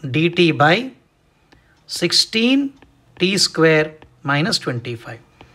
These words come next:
This can be written as minus one by sixteen out. Minus one to zero,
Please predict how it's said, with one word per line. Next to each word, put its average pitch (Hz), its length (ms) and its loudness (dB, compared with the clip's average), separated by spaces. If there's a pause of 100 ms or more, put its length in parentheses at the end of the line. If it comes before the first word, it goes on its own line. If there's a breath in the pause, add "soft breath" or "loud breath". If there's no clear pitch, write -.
(360 soft breath)
This 190 180 -2
can 269 220 2
be 262 60 2
written 233 200 0
as 226 240 -2
minus 175 380 -2
one 156 160 -2
by 143 120 -4
sixteen 123 460 -8
out. - 280 -4 (1500 soft breath)
Minus 214 480 2
one 190 240 0
to 147 100 -10
zero, 127 520 -8